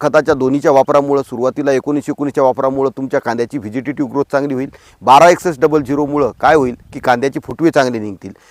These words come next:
तिसरी गोष्ट म्हणजे शेतकरी बंधूंनो, कांद्यामध्ये तुमच्या जास्तीत जास्त फुलकळी निघण्यासाठी तेरा चाळीस तेरा या विद्राव्य खताचा वापर करणं अत्यंत महत्त्वाचं आहे. तेरा चाळीस तेरा या विद्राव्य खताचा साधारणतः दहा ते बारा किलो खताचा वापर आपण आपल्या कांदा पिकामध्ये तीन ते चार वेळेस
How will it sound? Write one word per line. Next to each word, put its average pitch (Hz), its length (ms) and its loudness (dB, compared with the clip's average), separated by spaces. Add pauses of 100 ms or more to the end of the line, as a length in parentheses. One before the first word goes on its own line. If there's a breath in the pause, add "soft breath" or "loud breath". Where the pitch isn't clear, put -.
(220 soft breath)
तिसरी 202 260 -2
गोष्ट 220 260 4
म्हणजे 208 260 0
शेतकरी 190 320 0
बंधूंनो, 175 420 -2 (260 soft breath)
कांद्यामध्ये 175 640 4
तुमच्या 165 420 0
जास्तीत 143 340 -2
जास्त 165 300 0
फुलकळी 185 400 0
निघण्यासाठी 151 580 -2
तेरा 127 300 2
चाळीस 151 300 -2
तेरा 151 180 2
या 151 100 2
विद्राव्य 143 380 0
खताचा 143 300 -2
वापर 139 260 2
करणं 139 280 -4
अत्यंत 139 340 -2
महत्त्वाचं 135 420 -4
आहे. 139 80 -6 (360 soft breath)
तेरा 147 180 6
चाळीस 180 300 2
तेरा 170 180 4
या 165 120 4
विद्राव्य 151 420 2
खताचा 139 300 -4
साधारणतः 131 480 0
दहा 117 260 0
ते 165 120 -4
बारा 131 280 6
किलो 160 220 -4
खताचा 139 320 -2
वापर 135 300 4 (360 soft breath)
आपण 160 240 4
आपल्या 170 240 4
कांदा 135 260 4
पिकामध्ये 135 540 0
तीन 165 280 -8
ते 151 120 -2
चार 127 240 2
वेळेस 139 180 2